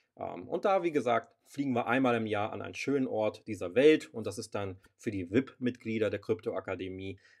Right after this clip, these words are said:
Ähm, und ja, macht immer sehr, sehr viel Spaß. Also, ich hoffe, wie gesagt, ich konnte dir das Ganze ein bisschen näher bringen. Ähm, wenn du noch Fragen hast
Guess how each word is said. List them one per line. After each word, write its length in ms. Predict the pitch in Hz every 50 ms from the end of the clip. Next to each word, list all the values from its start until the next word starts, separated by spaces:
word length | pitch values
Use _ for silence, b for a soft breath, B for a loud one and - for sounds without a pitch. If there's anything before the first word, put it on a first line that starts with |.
| b _ -
Ähm, 340 | 101 95 92 92 90 90 92
und 460 | - - 98 90 90 90 90 - - -
ja, 160 | 87 - - -
macht 200 | 127 127 - 143
immer 200 | 131 120 110 98
sehr, 220 | 98 107 107 107
sehr 180 | 101 104 104 101
viel 440 | - - 104 98 95 98 98 - _ _
Spaß. 640 | - - - - - 95 - - - - - - _ _ _ _ B B B B B B B B B B B B _ -
Also, 380 | 143 170 165 131 110 92 - -
ich 100 | 143 131
hoffe, 320 | 196 190 175 180 175 151 131 - -
wie 120 | 151 165
gesagt, 240 | 160 147 139 139 -
ich 120 | 131 -
konnte 180 | - 139 147 139
dir 60 | 143 131
das 80 | -
Ganze 220 | - 127 131 131 127
ein 60 | 113
bisschen 280 | 117 107 - 107 95
näher 200 | 98 113 151 180
bringen. 500 | 165 147 147 165 160 156 147 143 143 131 - _ _ _ _ _ _ _ _ _ _ _ _ _ _ _ - - _ -
Ähm, 300 | 123 120 117 110 104 98
wenn 160 | 131 160 156
du 120 | 165 160
noch 160 | 147 131 -
Fragen 460 | - - - 117 113 120 135 143 131 123
hast 360 | 127 131 123 - - -